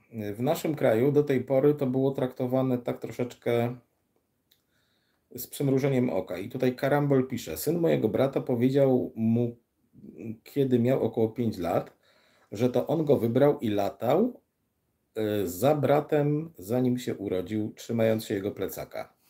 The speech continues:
Ciekawe. Ym, tak jak mówiłem, no, w Polsce mieliśmy do czynienia z kilkoma przypadkami historii o dzieciach reinkarnacji. Zazwyczaj to się ograniczało do takich skąpych wypowiedzi.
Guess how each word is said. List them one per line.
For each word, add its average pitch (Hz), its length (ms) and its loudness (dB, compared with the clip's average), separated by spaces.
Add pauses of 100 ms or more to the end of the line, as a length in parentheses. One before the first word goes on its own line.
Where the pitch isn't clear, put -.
(140)
Ciekawe. - 460 -8 (960)
Ym, 110 600 2 (240)
tak 156 140 -2
jak 170 100 0
mówiłem, 175 420 6
no, 120 160 2 (140)
w - 380 -16
Polsce 196 420 2
mieliśmy 202 400 2
do 113 100 0
czynienia 117 380 -2
z - 100 -10
kilkoma 113 640 0 (360)
przypadkami 120 640 -6
historii 120 500 -2
o 95 40 0
dzieciach 123 340 0
reinkarnacji. 110 680 -4
Zazwyczaj 160 480 0
to 127 80 -4
się 117 220 -2 (1160)
ograniczało 196 640 4
do 170 260 2 (460)
takich 180 520 -10
skąpych 180 560 2
wypowiedzi. 90 720 -6